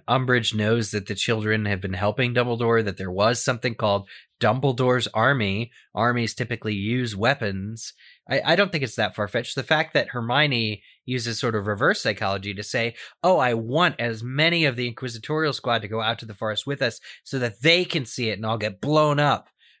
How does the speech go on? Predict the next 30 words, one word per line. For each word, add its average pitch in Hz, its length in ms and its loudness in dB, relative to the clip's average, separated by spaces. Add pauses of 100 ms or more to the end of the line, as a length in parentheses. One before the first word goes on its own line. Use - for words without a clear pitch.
or 107 100 2
whatever, 87 520 0
to, 117 140 0
to, 123 120 -4
like, 107 200 2
get 123 160 2
Umbridge 113 320 0
to 104 60 -8
be 101 120 -4
like, 98 180 0
"Okay, 98 240 -4
maybe 95 260 -2
it 90 100 -4
should 95 220 -4
be 90 400 -6 (420)
just 98 540 0
me," 92 320 -4 (200)
is 120 220 0
brilliant. 147 540 0
It's 101 180 -8
a 113 40 -4
masterstroke. 107 880 -2
Like, 104 120 -4
she's - 220 -6
playing 143 380 0
into 98 480 -4 (360)
their 107 140 2
fears. 117 400 0
That's - 240 0
all. 95 260 -2